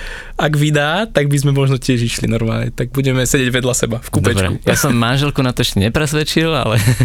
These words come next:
Speaker 1: Tak ešte máš čo robiť, máš
Speaker 2: Tak,
Speaker 1: čo
Speaker 2: tak,
Speaker 1: robiť.
Speaker 2: ale to ešte máme pekných aspoň desať, dvadsať rokov.
Speaker 1: <laughs> No a
Speaker 2: Čas.
Speaker 1: počuj, rovno, jak sme za-, načali sme SpaceX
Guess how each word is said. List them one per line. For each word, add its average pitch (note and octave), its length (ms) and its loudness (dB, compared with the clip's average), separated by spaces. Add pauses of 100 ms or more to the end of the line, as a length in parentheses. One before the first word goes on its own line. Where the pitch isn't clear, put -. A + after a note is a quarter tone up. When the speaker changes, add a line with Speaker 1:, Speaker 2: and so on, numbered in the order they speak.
(920)
Speaker 1:
Tak C3+ 200 2
ešte C#3 180 0
máš B2 220 0
čo - 80 -2
robiť, A#2+ 280 -2
máš C3 140 -2
Speaker 2:
Tak, - 120 0
Speaker 1:
čo C#3+ 40 -2
Speaker 2:
tak, C3+ 140 0
Speaker 1:
robiť. - 100 -2
Speaker 2:
ale F#2+ 280 0
to - 120 0
ešte A2 220 -2
máme E2 320 0 (140)
pekných F2 340 -2 (260)
aspoň - 320 -2 (160)
desať, E2+ 420 0 (260)
dvadsať - 360 -2
rokov. F#2 380 0 (400)
Speaker 1:
<laughs> - 420 -10
No D3 60 4
a C#3+ 60 2
Speaker 2:
Čas. - 40 -4
Speaker 1:
počuj, E3+ 160 0
rovno, F3+ 160 0
jak D#3 140 -2
sme E3 140 0
za-, C#3 340 -2
načali D3 300 0
sme C#3+ 100 0
SpaceX B2 520 0